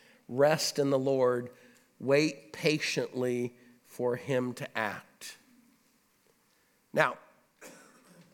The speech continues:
I don't mind waiting if you don't mind me grumbling and complaining the whole time.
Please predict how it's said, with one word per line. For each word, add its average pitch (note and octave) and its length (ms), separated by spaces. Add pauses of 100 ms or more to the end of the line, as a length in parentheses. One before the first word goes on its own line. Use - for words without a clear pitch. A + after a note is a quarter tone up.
(120)
I F3+ 260
don't F3+ 300
mind C3+ 380
waiting A2 520 (1400)
if C3 220
you C3+ 220
don't C#3+ 260
mind B2+ 320
me B2 100
grumbling A#2 640
and A2 140
complaining G2+ 540
the G2 100
whole G2 140
time. - 240